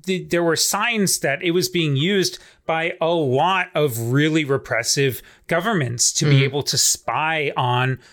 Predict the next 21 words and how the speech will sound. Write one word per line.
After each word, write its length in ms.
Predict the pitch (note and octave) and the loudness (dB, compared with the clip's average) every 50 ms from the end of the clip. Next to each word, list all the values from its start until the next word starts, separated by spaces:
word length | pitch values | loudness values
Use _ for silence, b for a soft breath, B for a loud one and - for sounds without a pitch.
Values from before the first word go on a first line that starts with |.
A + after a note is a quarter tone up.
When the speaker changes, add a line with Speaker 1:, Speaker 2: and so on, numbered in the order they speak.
| b - | b -2
Speaker 1:
among 300 | E3 D3+ D#3 D#3+ D3+ D3+ | 0 0 2 2 2 0
other 200 | F#3 G3+ G#3 - | 0 0 -2 -2
people, 260 | C3 C#3+ B2 D3+ D3 | -2 -4 -4 -4 -2
journalists. 680 | C3 A3 C4+ D#4+ C#4 C#3 C3 - - - - - - B B B B B B | -2 0 0 0 -2 -6 -6 -4 -4 -2 -2 -2 -6 B B B B B B
Speaker 2:
Yeah, 120 | B3 C#4+ | 2 4
Speaker 1:
So 80 | C#4 B3 | 6 6
Speaker 2:
and 80 | C#4 C#4 | 6 4
I, 40 | B3+ | 4
I 40 | C4 | 4
Speaker 1:
Apple 100 | A#3 A#3 A#3 | 4 6 6
Speaker 2:
remember 160 | A#3+ A#3 C#4 | 6 6 6
Speaker 1:
said, 160 | C#4+ C#4 C#4+ B3+ | 6 6 6 6
Speaker 2:
that. 120 | B3 G#3+ | 6 6
I 40 | G#3+ | 6
Speaker 1:
"Okay." 80 | A3 | 6
Speaker 2:
remember 220 | A3+ A#3+ B3 B3 B3+ | 6 6 6 6 4
that 120 | A#3 G#3 | 6 6
affair 460 | F#3 D3+ C#3+ - - G#3+ G3+ F3+ E3+ | 4 2 2 0 0 2 4 4 2
pretty 260 | E3+ - - F#3+ F#3+ E3 | 0 0 0 2 2 2
well. 480 | D3+ C#3 E3 F3 E3 D#3 D3+ E3 E3+ | 2 2 2 2 2 2 0 0 0
What 320 | F3+ G3+ C4 C#4 - - | 0 0 0 0 -2 -8